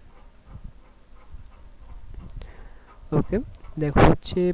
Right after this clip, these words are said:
প্রথমে যে শব্দ ছিল টহল, টহল শব্দের অর্থ হচ্ছে পাহারা দেয়া,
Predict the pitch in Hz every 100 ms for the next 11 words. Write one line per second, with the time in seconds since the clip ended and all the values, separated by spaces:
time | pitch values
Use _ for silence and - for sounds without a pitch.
0 | - 180 - 190 190 190 - 165 156 151
1 | 165 185 - 180 160 156 185 240 - 160
2 | 170 165 175 165 170 170 - 175 - 202
3 | - 160 147 156 156 147 135 185